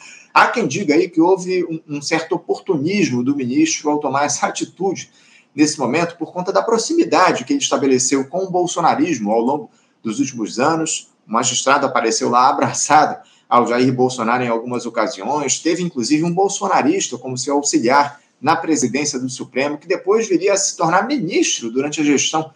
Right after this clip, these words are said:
do ex-capitão, enfim. Esse despacho do Toffoli relativo ao acordo de leniência da Odebrecht, Damasceno, pode ser questionado a partir dessa ideia de reposicionamento político da parte dele?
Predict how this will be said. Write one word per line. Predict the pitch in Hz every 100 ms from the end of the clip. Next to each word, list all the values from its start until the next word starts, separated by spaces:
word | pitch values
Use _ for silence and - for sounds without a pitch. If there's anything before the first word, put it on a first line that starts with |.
| _ _ _ -
do | 123
ex-capitão, | 147 139 120 - 151 165
enfim. | 160 - 107 101 - - - -
Esse | 349 370
despacho | 349 - 190 190 185
do | 196
Toffoli | 185 160 160 165 156
relativo | 190 180 160 - 196 170
ao | 196 196
acordo | 170 190 185
de | 170
leniência | 170 165 160 170 160
da | 165
Odebrecht, | 165 165 139 117 113 123
Damasceno, | 123 123 - 135
pode | 131 226 226
ser | 202
questionado | 202 196 180 147 156
a | 151
partir | 139 135 131 143
dessa | 151 156 -
ideia | 131 123 151 139
de | 123 135 143 - _
reposicionamento | 233 233 214 190 185 196 165 151 170 165
político | 135 131 220 - 131
da | 120
parte | 123 117 -
dele? | - 392